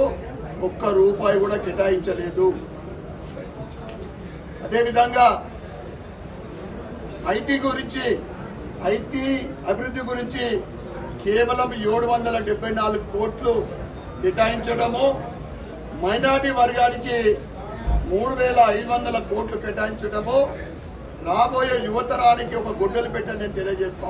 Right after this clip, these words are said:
ఉన్నాను. మీకు మతపరమైన వ్యామోహం తప్ప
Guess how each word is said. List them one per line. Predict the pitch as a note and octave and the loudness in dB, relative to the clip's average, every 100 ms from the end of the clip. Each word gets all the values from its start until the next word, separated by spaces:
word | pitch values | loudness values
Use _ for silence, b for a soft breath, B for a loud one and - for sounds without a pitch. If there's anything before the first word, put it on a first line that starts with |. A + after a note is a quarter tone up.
| E3 | -6
ఉన్నాను. | D3+ D3+ D3+ D#3 - - - - - - - - C3+ E3+ | -8 -10 -10 -12 -12 -12 -12 -10 -10 -10 -10 -10 -4 0
మీకు | A3+ C4+ C#4 C#4 C4 - - - - - - F3 | 0 4 8 10 8 0 -10 -12 -12 -10 -10 -2
మతపరమైన | F#3+ C#4 C4 C4+ C4 C4 C4+ B3+ A#3 - - - - - - - - - - - - - - - - | 0 2 0 -2 -4 -4 0 0 0 -4 -12 -12 -12 -12 -12 -12 -12 -12 -12 -12 -12 -12 -12 -12 2
వ్యామోహం | F#3 A3+ C#4+ C#4+ C#4+ - - | 4 4 6 8 8 8 4
తప్ప | - | 6